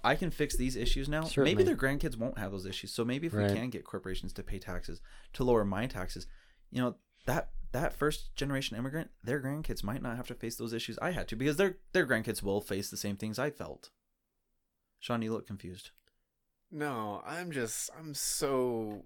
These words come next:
Speaker 3: lost on this whole
Speaker 2: Think, think, think about this.
Speaker 3: So
Speaker 2: Okay,
Speaker 3: s-,
Speaker 2: I'm gonna, I'm gonna
Speaker 3: here-,
Speaker 2: reiterate this.
Speaker 3: here's what I'm gonna say is, is that whole statement right there just sounds like it's based in f-, falsity.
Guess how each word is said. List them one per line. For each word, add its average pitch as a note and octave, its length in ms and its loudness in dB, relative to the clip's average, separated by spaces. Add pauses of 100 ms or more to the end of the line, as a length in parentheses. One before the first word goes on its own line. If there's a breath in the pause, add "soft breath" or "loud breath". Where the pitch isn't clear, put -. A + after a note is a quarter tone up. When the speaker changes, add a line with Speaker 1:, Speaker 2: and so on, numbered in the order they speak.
(140)
Speaker 3:
lost C3 380 -8
on G2+ 100 -6
this G2+ 140 -6
whole A2+ 260 4
Speaker 2:
Think, G3 280 12
think, G#3+ 320 8
think G#3+ 180 10
about F#3+ 180 12
this. A#2 440 8
Speaker 3:
So - 160 6
Speaker 2:
Okay, C3 60 12
Speaker 3:
s-, C3 60 12
Speaker 2:
I'm C#3 80 10
gonna, F3 160 10
I'm E3 120 10
gonna F#3 120 12
Speaker 3:
here-, E3 40 12
Speaker 2:
reiterate C#3+ 420 12
this. G2+ 260 2
Speaker 3:
here's A#3 240 0
what F#3 120 -4
I'm F3+ 80 -6
gonna D3+ 160 -4
say E3 320 2
is, B2 220 2
is A#2+ 460 -2 (1120)
that D3+ 220 -2
whole F3+ 220 -2
statement E3+ 460 -4
right A2 240 -2
there A2 200 -2
just - 360 -2
sounds B2+ 400 -2
like G#2 160 0
it's G2 260 -10 (100)
based A2 340 -4
in F#2+ 140 -12
f-, - 320 -20 (640)
falsity. G#2 760 -2